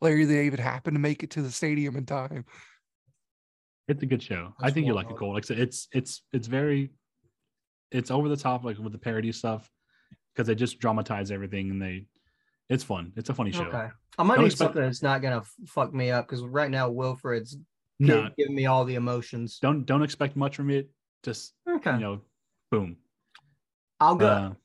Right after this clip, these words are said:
Speaker 3: Is it, is it similar to Always Sunny?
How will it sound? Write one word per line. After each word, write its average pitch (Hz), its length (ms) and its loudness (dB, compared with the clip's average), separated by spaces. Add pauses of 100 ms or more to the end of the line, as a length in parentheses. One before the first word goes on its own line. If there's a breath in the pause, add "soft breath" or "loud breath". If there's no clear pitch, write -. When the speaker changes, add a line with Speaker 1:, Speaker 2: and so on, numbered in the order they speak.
Speaker 3:
Is 170 200 4
it, - 100 4
is 160 200 2
it 185 260 2 (220)
similar 165 500 0
to 143 180 2
Always 147 340 0
Sunny? 143 340 -6